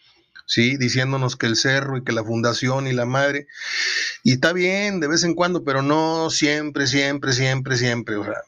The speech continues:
luego les cuento el encontronazo que tuve con él al aire en una crónica a nivel nacional en Radio Asir. Al señor no le gustó que lo corrigiera, pero es otro, otro tema. A ver, déjeme, déjeme checar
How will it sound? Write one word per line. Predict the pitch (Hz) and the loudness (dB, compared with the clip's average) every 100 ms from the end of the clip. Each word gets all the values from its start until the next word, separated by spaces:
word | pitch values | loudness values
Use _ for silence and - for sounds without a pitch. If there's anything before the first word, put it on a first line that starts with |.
| _ _ _ _ _ _ - | _ _ _ _ _ _ -2
luego | 147 139 | 2 4
les | 139 | 2
cuento | - 139 131 | 0 -2 0
el | 123 | 0
encontronazo | 117 113 107 110 123 120 | 0 -2 -2 0 0 -2
que | 113 | -2
tuve | 120 117 | -2 0
con | 113 117 | 0 -2
él | 123 | -2
al | 117 113 | 0 2
aire | 123 127 151 - | 2 0 -4 -4
en | 117 | 0
una | 117 123 | 2 2
crónica | 120 123 120 123 120 | 2 0 0 0 -2
a | - | 0
nivel | 113 113 123 | 2 2 2
nacional | 117 113 127 165 - - - - | 0 0 0 0 -6 -18 -16 -4
en | 117 113 | 0 2
Radio | 113 107 98 | 2 2 -2
Asir. | - - - - - | -4 -8 -14 -12 -2
Al | 113 | 0
señor | 113 120 | 2 0
no | 127 | 2
le | 135 | 0
gustó | 123 - 120 | 0 0 -2
que | 107 | 0
lo | 104 | 0
corrigiera, | 95 98 98 98 - - - - - | 0 -4 -2 -4 -4 -12 -16 -16 -4
pero | 117 127 | 0 0
es | 123 | 0
otro, | 120 120 | -2 0
otro | 117 107 110 | 0 0 0
tema. | 107 117 123 - - - - - - - - - - - - - _ _ _ - | -2 -4 -10 -16 -14 -10 -10 -8 -8 -10 -14 -16 -10 -8 -8 -12 _ _ _ 0
A | 135 | 2
ver, | 143 170 - - - - - - - - | 2 0 -6 -4 -2 0 -2 -2 -4 -2
déjeme, | 135 131 139 127 113 113 - _ _ _ _ _ _ - - _ _ - | 0 2 2 0 -2 -6 -16 _ _ _ _ _ _ -20 -20 _ _ -2
déjeme | 139 131 | 0 0
checar | 131 - 123 | -2 0 0